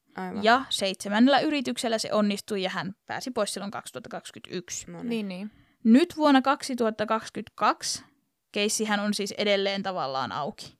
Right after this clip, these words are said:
Speaker 1: Mm.
Speaker 2: Öö, kahdeskymmenesyhdeksäs tammikuuta uutisoitiin, että retkeilijä löysi veitsen Baaneheijan länsipuolelta viime kesänä.
Speaker 1: Oho,
Speaker 2: Poli-
Speaker 1: sit mun silmät, niinku,
Speaker 2: <laughs>
Speaker 1: hyvä, ettei tippunut päästä.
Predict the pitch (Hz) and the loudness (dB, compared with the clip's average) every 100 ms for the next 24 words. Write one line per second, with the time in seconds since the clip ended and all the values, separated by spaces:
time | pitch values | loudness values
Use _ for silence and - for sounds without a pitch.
0 | _ 185 180 175 _ _ _ - _ - | _ -16 -16 -18 _ _ _ -20 _ -14
1 | 214 - 220 208 208 208 208 254 277 277 | -12 -8 -4 0 2 2 0 0 0 2
2 | 269 254 247 240 - 262 254 226 214 208 | 2 2 0 -2 2 6 8 8 4 -2
3 | 202 208 - 220 220 208 214 202 202 208 | -2 -2 -2 -2 -2 -4 0 0 0 -4
4 | 196 202 - 220 320 359 - 226 214 202 | -4 -4 -4 0 0 0 -4 -2 0 0
5 | 208 208 208 208 233 226 214 - 190 208 | 2 0 0 -2 2 2 0 -6 -2 -2
6 | 214 220 226 214 208 202 202 202 220 220 | 0 2 4 4 2 -2 -2 0 2 2
7 | 208 - 202 202 202 202 208 202 196 208 | 2 -4 -4 -4 -4 -4 -4 -4 -8 -8
8 | 208 - 123 127 - _ 196 208 220 254 | -8 -8 -6 -8 -10 _ -6 -4 2 4
9 | 247 226 - - 262 294 - 190 196 185 | 4 2 -12 0 2 2 -4 -6 -4 0
10 | 202 175 160 156 151 151 349 381 285 285 | 0 2 -2 -4 -8 -4 -2 -2 0 0
11 | 165 151 160 160 165 170 165 - 156 165 | 0 0 -2 -6 -6 -8 -6 -4 -4 -4
12 | - | -8